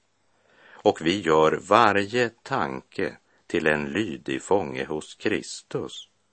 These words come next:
skriver aposteln Paulus i andra Korinthierbrevet tio, verserna tre till och med fem. Den som har öron må höra vad Anden säger till församlingarna.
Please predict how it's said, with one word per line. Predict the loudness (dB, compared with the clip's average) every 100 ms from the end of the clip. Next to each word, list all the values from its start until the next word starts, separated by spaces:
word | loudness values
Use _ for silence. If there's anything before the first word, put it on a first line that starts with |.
| _ _ _ _
skriver | -8 -2 0 4 4
aposteln | 4 2 2 2 0 2
Paulus | 4 6 6 2 -2
i | 2
andra | 2 2 0 -2
Korinthierbrevet | 0 0 0 -2 -4 -6 -2 -4 -4 -6 -8
tio, | -6 -6 -6 -6 -6 -12 _ _ 0
verserna | 0 2 0 0 -2
tre | -4 -4 -2 -4 -10 -14 _ -6
till | -4 -2
och | -2
med | -4 -8
fem. | -2 0 0 -6 _ _ _ _ _ _ _ _ _ _ 4
Den | 6 6 4
som | -2 -2 0 0
har | 4 6 8 6 2 -2
öron | 0 2 0 -2 -4 -4 -10 -20 _ _ _ _ -12
må | -4 0 0 -2 -2
höra | 2 2 2 2 2 0
vad | 2 0 0 0
Anden | -2 -2 -2 -6 -8 -8 -6 -6 -6 -12 -14
säger | -4 0 0 0 -4 -4 -4
till | -6 -4 -4
församlingarna. | -6 -4 -2 -2 -6 -12 -10 -10